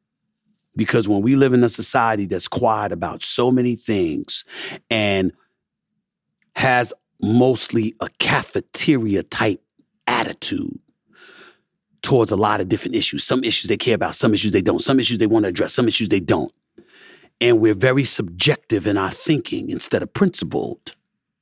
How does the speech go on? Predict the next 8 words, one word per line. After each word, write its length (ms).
Who 160
knows 320
what 200
the 100
hell 220
we 140
would 160
say 400